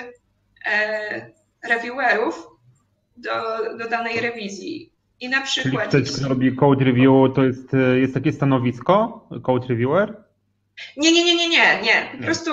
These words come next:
Speaker 2: Okej.
Speaker 1: e, na przykład u nas jest osob-, jakby osobna grupa wewnątrz papera, to ileś tam osób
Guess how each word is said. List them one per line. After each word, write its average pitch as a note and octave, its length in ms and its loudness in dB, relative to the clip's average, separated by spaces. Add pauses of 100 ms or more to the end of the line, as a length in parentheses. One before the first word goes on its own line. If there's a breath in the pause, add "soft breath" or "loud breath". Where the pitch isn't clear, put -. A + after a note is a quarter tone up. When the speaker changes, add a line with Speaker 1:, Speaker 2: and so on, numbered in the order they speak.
(300)
Speaker 2:
Okej. A2+ 220 -12
Speaker 1:
e, G#2+ 60 -14 (440)
na C4 100 0
przykład D4 480 -2
u C#4+ 60 -8
nas D4 340 0
jest C4+ 540 -6 (160)
osob-, C4+ 400 -2
jakby B3 340 -4 (140)
osobna C#4 440 -2
grupa B3+ 680 0 (300)
wewnątrz B3+ 720 -4
papera, C4 760 -2 (520)
to B3+ 80 -6 (560)
ileś D4 260 2
tam C4 240 -4
osób C4+ 340 -4